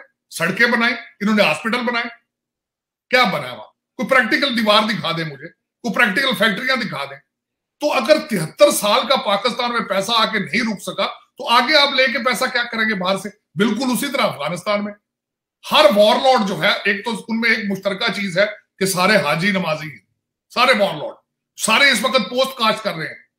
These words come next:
इस वक्त उनका स-, बिल्कुल उनका,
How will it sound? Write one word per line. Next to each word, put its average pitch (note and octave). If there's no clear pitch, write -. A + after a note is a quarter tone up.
इस F#3+
वक्त A#3
उनका A#3+
स-, G3+
बिल्कुल A3+
उनका, G#3+